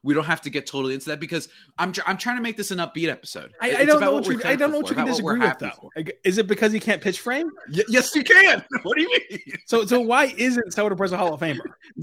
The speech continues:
Speaker 1: <laughs> I'm trying to save your
Speaker 2: Is
Speaker 1: baseball
Speaker 2: Yadier Molina a
Speaker 1: career
Speaker 2: Hall of
Speaker 1: right
Speaker 2: Famer?
Speaker 1: now.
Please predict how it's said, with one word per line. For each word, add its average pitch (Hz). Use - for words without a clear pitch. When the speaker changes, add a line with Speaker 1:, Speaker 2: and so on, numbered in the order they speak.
Speaker 1:
<laughs> -
I'm 202
trying 214
to 233
save 220
your 180
Speaker 2:
Is 175
Speaker 1:
baseball 247
Speaker 2:
Yadier 302
Molina 262
a -
Speaker 1:
career 220
Speaker 2:
Hall 240
of 214
Speaker 1:
right 247
Speaker 2:
Famer? 294
Speaker 1:
now. -